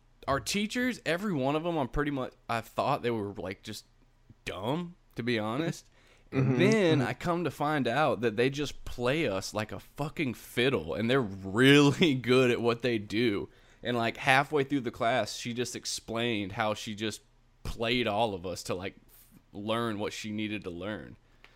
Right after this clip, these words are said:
Speaker 1: Like, everything,
Speaker 2: Interesting.
Speaker 1: everything
Speaker 2: So she
Speaker 1: I
Speaker 2: could, so she could, like, figure out room dynamics and, like,
Speaker 1: Yeah.
Speaker 2: all that
Speaker 1: Yeah,
Speaker 2: stuff.
Speaker 1: yeah, yeah, yeah. And
Speaker 2: No
Speaker 1: she, yeah.
Speaker 2: way.
Speaker 1: And I was like, "Oh, you're, you're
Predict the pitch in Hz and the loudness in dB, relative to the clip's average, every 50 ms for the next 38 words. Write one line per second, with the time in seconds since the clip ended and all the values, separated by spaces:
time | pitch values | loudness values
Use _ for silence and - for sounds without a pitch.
0 | _ - - 110 110 - - - 135 160 175 196 190 - 156 151 165 151 143 - | _ -16 -12 -10 -10 -2 4 8 10 12 12 10 8 6 6 6 6 6 4 2
1 | - - - 139 127 127 - _ - - 135 131 143 143 165 151 147 147 165 151 | -2 -2 -2 -2 -2 -4 -6 _ -2 0 2 2 6 10 10 10 10 10 8 10
2 | 180 170 156 - _ - - _ - - - 143 135 - - 147 135 - 139 131 | 10 8 8 6 _ -20 -20 _ -4 2 4 6 6 6 6 4 6 6 6 6
3 | 123 120 117 120 - - - - - 147 139 131 131 123 123 120 120 127 120 120 | 6 4 2 2 0 -4 -8 -2 2 2 4 6 6 8 10 10 10 10 8 6
4 | 123 127 127 123 127 123 127 117 110 110 110 113 113 113 123 131 135 143 147 - | 6 6 6 6 4 4 4 2 2 2 2 2 2 4 6 8 8 6 6 4
5 | 254 269 - 170 226 - 349 320 - 104 101 98 - 127 107 127 143 160 170 175 | 4 4 6 6 6 6 6 6 6 6 4 2 2 0 2 2 2 2 2 2
6 | 170 160 160 160 170 147 139 151 180 185 139 90 73 110 113 107 165 170 180 185 | 2 0 0 0 -2 -2 -4 -4 -4 -4 -4 -4 -4 -6 0 6 8 10 10 12
7 | 185 185 185 185 180 170 175 185 190 196 196 196 196 190 185 175 165 135 127 131 | 10 10 10 10 10 12 12 12 12 12 12 12 12 12 12 10 10 8 6 2
8 | 127 123 131 117 - - - 170 202 220 226 220 202 175 135 123 120 131 147 165 | 2 2 0 0 0 -4 -6 -6 -4 -2 0 0 2 2 2 2 2 0 -2 -4
9 | 156 143 - - - 127 135 151 170 170 | -6 -8 -14 -16 -8 -4 -2 -2 -2 -2